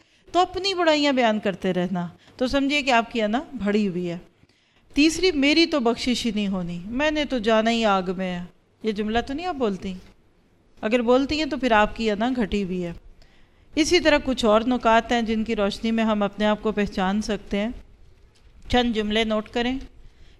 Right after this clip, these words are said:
क्या मैं तनकीद को बर्दाश्त कर लेती हूँ? यानी अगर कोई मुझ पे तनकीद करे तो मुझे क्या महसूस होता है? अगर कर लेती हूँ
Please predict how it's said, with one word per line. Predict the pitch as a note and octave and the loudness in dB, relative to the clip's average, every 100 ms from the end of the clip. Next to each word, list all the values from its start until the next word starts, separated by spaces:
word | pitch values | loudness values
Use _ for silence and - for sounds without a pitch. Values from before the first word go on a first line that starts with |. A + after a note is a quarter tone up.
| - | 4
क्या | D#4 | 6
मैं | D#4+ E4 D#4+ | 6 2 2
तनकीद | B3+ A#3 - A#3+ B3+ | 0 0 0 0 0
को | - | -2
बर्दाश्त | A3+ G#3+ G#3 G3+ G#3 - | 0 0 2 2 0 -2
कर | G#3 B3 | -2 -2
लेती | C#4+ - B3 | -4 -4 -4
हूँ? | A#3+ G#3+ - - - - - - _ - - - - | -4 -6 -16 -20 -20 -20 -20 -20 _ -20 -20 -20 -6
यानी | A#3+ B3 | 0 2
अगर | B3 B3 C4+ | 4 2 2
कोई | B3+ A#3+ | 2 0
मुझ | A3+ A3 - | 0 -4 0
पे | A#3+ | -2
तनकीद | A#3 A3+ A3 A#3 B3 A#3 | 0 -4 -4 -2 -2 -2
करे | A3+ G#3+ A3 | 0 2 2
तो | A3 A3+ | 2 -2
मुझे | G#3+ A#3 B3+ | 0 2 2
क्या | C#4 C#4+ | 2 2
महसूस | A#3 G#3+ G#3 G3 | 2 0 -4 -2
होता | F#3+ - | -4 -2
है? | A3+ C#4+ - _ - _ _ _ _ _ | -4 -6 -18 _ -20 _ _ _ _ _
अगर | C4+ C4 F4 F4 | 2 4 2 4
कर | - C4+ | 6 6
लेती | D#4+ F4 E4+ E4 | 6 2 2 -2
हूँ | F4 | -2